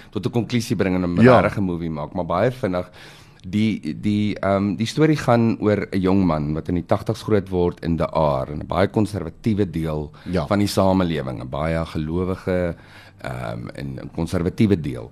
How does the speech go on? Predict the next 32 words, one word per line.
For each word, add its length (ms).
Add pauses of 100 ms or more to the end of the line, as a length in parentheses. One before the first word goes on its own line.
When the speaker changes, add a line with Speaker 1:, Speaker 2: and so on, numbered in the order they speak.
(320)
Speaker 1:
Ehm, 520 (180)
jy 100
weet, 100
dis 180
'n 80
opinielose 720
storie, 320
so 180
dit 160
sê 120
nie 200
een 100
deel 180
is 120
reg 280
en 80
ander 200
deel 200
is, 260
is 140
sleg 340
nie. 220
Speaker 2:
Ja. 160
Speaker 1:
Vertel 260
my 100
net 160
hierdie 160
storie 320
van 140
hierdie 180
jong 260
man 240